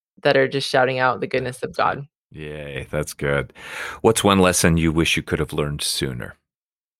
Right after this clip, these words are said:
Speaker 1: Huh, there's, like, a lot. My, I just had, like, five hundred things go through <laughs> my
Speaker 2: Yeah,
Speaker 1: brain
Speaker 2: yeah, me too. That's the
Speaker 1: in a
Speaker 2: way it
Speaker 1: second.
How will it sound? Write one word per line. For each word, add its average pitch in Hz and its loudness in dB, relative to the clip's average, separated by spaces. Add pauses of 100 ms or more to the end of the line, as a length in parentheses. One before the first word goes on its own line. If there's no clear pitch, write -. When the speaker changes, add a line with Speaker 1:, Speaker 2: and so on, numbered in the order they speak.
(400)
Speaker 1:
Huh, 147 2
there's, 165 4
like, 147 4
a 127 2
lot. 113 0
My, 131 0 (140)
I 139 4
just 139 -6
had, 120 -4
like, 113 -6 (180)
five 120 0
hundred 123 -4
things - -10
go 131 -2
through 180 2
<laughs> 214 -2
my 320 4
Speaker 2:
Yeah, 92 4
Speaker 1:
brain 87 2 (120)
Speaker 2:
yeah, 87 2 (100)
me 82 -2
too. 80 0
That's 78 -6
the 160 4
Speaker 1:
in - 4
a - 4
Speaker 2:
way 69 2
it 69 0
Speaker 1:
second. 165 4